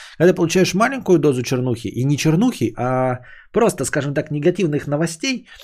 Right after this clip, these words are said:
о твоих ближайших, э, грубо говоря, лю-, людях, э, и тогда ты чувствуешь, что твоя жизнь не так уж плоха. Но когда ты видишь очень много плохих новостей глобальных,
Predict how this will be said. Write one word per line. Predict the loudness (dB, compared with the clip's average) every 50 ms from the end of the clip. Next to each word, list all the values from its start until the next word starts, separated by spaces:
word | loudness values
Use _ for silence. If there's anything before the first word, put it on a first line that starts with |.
| -20 -20 -20 _ -6
о | -4 0
твоих | 2 2 2 2 2 -2 -2 0 0 0 0 0 0
ближайших, | 4 6 6 6 6 6 4 4 4 2 0 -4 -4 -2 -2
э, | 0 0 0 -2 -2 -2 0 0 0
грубо | 0 -2 -2 -2 0
говоря, | 2 4 4 4 4 4
лю-, | 4 2 0 -2 0 2
людях, | 4 6 6 6 4 0 -6 -8 -16 -20 _ -20 -20 -20 -20 -20 -20 -20 -20 -20 -16 -6 -2
э, | 2 4 4 4 4 4 4 4 4 4 4 2 2 0 -4 -8 -12 _ _ _ -20 -20 _ _ _ _ _ _ _ _ _ _ _ _ _ _ _ _ _ -6 0 0
и | 2
тогда | 2 4 4 4 4 4
ты | 2 2 2
чувствуешь, | 2 2 2 4 0 0 0
что | 0 -2
твоя | 0 2 2 4 4 2
жизнь | 2 0 0 0
не | -2 -2
так | -2 -4 -6
уж | -8 -10
плоха. | -8 -8 -8 -6 -8 -10 -10 -12 -18 _ _ -20 -20 -10 -4
Но | -2 0 2
когда | 2 2 2 2 2
ты | 4 4 4
видишь | 2 4 2 2 0 0 2 2
очень | 2 4 4 4 2 4
много | 4 4 6 6 4 4 4 2 0
плохих | 0 -2 -2 0 -2 -2 -2 -2
новостей | -2 -2 0 -2 -2 -2 -2 0 2 2 0 0
глобальных, | 0 0 2 2 2 2 4 4 6 6 4 4 2 -2 -6 -18